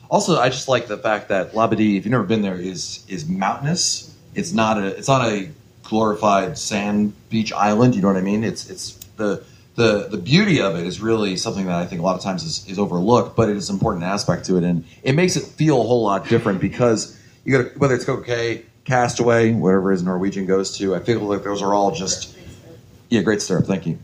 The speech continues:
They're all just, you know, they're, they're, they're, they're like that emoji that has the one, uh, palm tree coming out of the sand and surrounded by water, which is fine. There's nothing wrong with that, but it's just different, and I like that difference.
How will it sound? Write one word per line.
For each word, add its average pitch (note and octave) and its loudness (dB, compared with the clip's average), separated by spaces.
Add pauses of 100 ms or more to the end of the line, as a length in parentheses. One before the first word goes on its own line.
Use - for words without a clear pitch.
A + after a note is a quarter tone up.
They're A#2+ 4
all A#2+ 2
just, - -6 (720)
you - -10
know, F#2 -2
they're, G2+ 0
they're, G#2 2 (100)
they're, - 0 (280)
they're C#3+ 4
like C#3 4
that B2+ 2
emoji B2 2
that G2+ -6
has A2+ 0
the A2 -4
one, A#2 -2 (240)
uh, A2 -2
palm D3+ 2
tree C3+ 0
coming B2+ 0
out B2 0
of - -2
the A2+ -4
sand D#3 2 (260)
and C3 0
surrounded C3+ 0
by A#2+ 2
water, A2 2
which G4+ 0
is - -6
fine. C#4+ 0
There's D3 0
nothing D#3 2
wrong G#3+ 2
with D3+ 0
that, A2+ 0
but B2 -2
it's A#2 -8
just - -10
different, C3+ 2
and F#2 -12
I G2+ -4
like G2+ 2
that F2 -2
difference. F2 -2